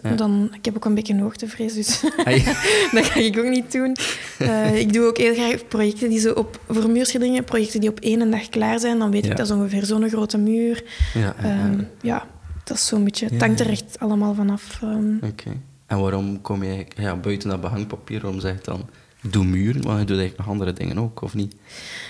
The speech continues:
Speaker 2: Ja, dat is waar. Ehm, ja, dat is nu zo gekomen, hè, die muren. Maar ik ben ook heel zot van interieur.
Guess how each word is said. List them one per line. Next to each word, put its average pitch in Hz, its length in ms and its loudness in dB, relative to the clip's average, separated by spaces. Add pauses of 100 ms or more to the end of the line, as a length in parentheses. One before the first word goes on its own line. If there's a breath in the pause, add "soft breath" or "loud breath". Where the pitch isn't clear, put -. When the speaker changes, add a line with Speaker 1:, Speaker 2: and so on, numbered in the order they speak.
(160 loud breath)
Speaker 2:
Ja, 220 300 4
dat 262 140 0
is - 140 -2
waar. 233 500 0 (180 loud breath)
Ehm, 208 800 4 (2000 loud breath)
ja, 240 240 0
dat 269 160 -2
is 226 120 2
nu 220 140 6
zo 214 160 4
gekomen, 226 480 0
hè, 277 100 2
die 233 160 4
muren. 247 520 2 (840 loud breath)
Maar 254 120 2
ik 226 100 2
ben 233 160 6
ook 254 100 0 (160)
heel 247 260 4
zot 226 220 0
van 240 160 0
interieur. 202 720 2